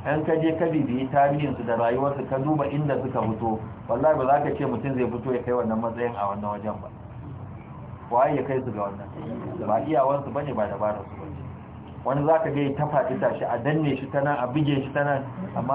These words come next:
Allah ya rubuta sai ya kai wannan matsayin kuma zai kai. Saboda haka wannan daga Allah ne. Ya Allah yana aikata abin da ya so. Kai dai ka roƙi Allah alkhairinsa. Kuma duk abin da zai zama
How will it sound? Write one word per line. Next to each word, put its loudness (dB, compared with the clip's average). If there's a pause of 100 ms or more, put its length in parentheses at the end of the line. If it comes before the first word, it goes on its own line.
(120)
Allah 6
ya 8
rubuta 0
sai -4
ya 4
kai 2
wannan 4
matsayin 0
kuma -4
zai -4
kai. -10 (1040)
Saboda -2
haka 0
wannan 2
daga 2
Allah 2
ne. -8 (1080)
Ya 0
Allah 2
yana 2
aikata 0
abin -2
da -4
ya -8
so. -12 (240)
Kai 0
dai 2
ka -2
roƙi -2
Allah 0 (120)
alkhairinsa. -6 (1200)
Kuma 0
duk 0
abin 2
da 2
zai 0
zama 2